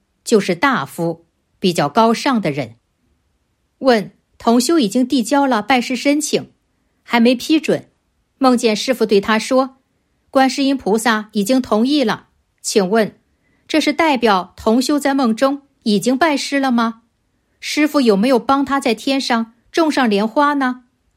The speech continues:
答：“同意他了，心里已经收他了，但还要正规拜师。”问：“梦到一张自己念诵的小房子，里面的红点儿全部是满的，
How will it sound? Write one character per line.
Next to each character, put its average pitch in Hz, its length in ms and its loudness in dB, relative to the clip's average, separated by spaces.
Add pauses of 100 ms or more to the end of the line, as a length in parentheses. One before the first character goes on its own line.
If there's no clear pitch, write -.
(300)
答 147 440 -4 (360)
：“同 185 300 2
意 226 140 0
他 175 260 -2
了， 165 220 -8 (560)
心 226 360 2
里 196 440 -2
已 175 160 -2
经 160 180 -4
收 226 300 2
他 180 180 -4
了， 143 220 -8 (640)
但 196 220 2
还 170 240 -2
要 196 400 -2 (100)
正 247 260 2
规 185 240 0
拜 170 240 -4
师。” 143 360 -8 (920)
问 240 300 0 (520)
：“梦 294 180 0
到 254 160 2
一 214 140 -2
张 254 360 -2
自 330 200 -2
己 220 140 -2
念 285 200 0
诵 269 140 -4
的 226 100 -2
小 185 220 -2
房 170 280 -4
子， 220 240 -4 (640)
里 233 160 4
面 294 160 2
的 262 100 0
红 240 280 -2
点 240 160 0
儿 160 220 -8
全 233 280 -2
部 302 80 0
是 285 140 -4
满 214 320 -2
的， 202 240 -4